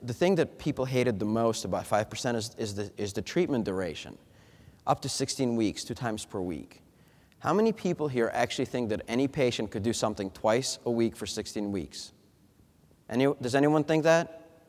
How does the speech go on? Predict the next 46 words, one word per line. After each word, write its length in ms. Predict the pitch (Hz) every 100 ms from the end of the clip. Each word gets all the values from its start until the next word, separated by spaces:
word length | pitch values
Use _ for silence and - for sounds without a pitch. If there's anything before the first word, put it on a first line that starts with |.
| _ _ - - -
Because 240 | 123 123
if 80 | 131
there's 160 | 131
anybody 340 | 147 165 170 160
here, 240 | 160 147
I, 320 | 120 - 98
I 20 | 120
have, 240 | 139 123 - -
I 60 | -
have 100 | 135
some 200 | - 131
land 260 | 131 143 135
in 100 | 117
Florida 480 | - 127 135 127
I'd 120 | 110 107
love 180 | 117
to 80 | -
sell 320 | - 123 113
you. 220 | 107 90 69 - - - - - - - _ _ -
It's, 220 | - -
it's 140 | 135
not 160 | 160 160
gonna 180 | 156 135
happen. 380 | 143 131 110 107
The 60 |
compliance 500 | 117 107 127 127 120
here 140 | 135 120
is 100 | 104
gonna 160 | 107
be 120 | 90
zero. 540 | 92 113 117 104 73 50 - - - - - -
Do 80 | 143
you 40 |
know 60 | 160
how 120 | 170
many 160 | 175 160
dermatologists 760 | 147 139 123 135 123 131 131
in 60 | 127
the 120 | 113
whole 260 | 92 120 123
United 360 | 123 117 113
States 340 | - 127 120 127
actually 260 | 117 120
prescribe 600 | 104 113 - 120 113 123 113
this 180 | 117
medication 720 | 113 110 107 117 113 - 123